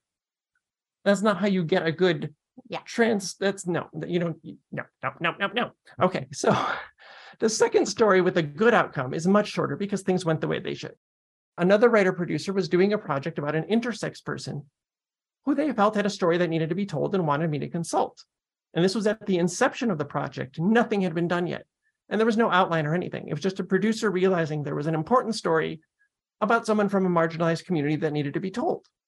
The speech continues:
Speaker 1: The exact right point to bring someone on. So the first thing I said to them was,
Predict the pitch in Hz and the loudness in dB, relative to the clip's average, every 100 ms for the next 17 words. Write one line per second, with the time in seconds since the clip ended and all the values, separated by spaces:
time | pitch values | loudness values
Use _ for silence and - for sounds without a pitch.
0 | _ 196 180 175 180 202 220 220 170 190 | _ -2 -2 -2 0 4 4 2 -2 -2
1 | - 175 - 156 180 170 165 151 156 131 | 0 -2 0 0 0 0 -2 -2 -4 -6
2 | - _ _ _ _ _ _ _ _ _ | -12 _ _ _ _ _ _ _ _ _
3 | _ _ _ _ 302 320 359 262 214 196 | _ _ _ _ -6 -2 -4 0 0 2
4 | 202 330 320 214 175 160 170 170 165 | 2 0 0 -4 -2 -2 0 -2 -4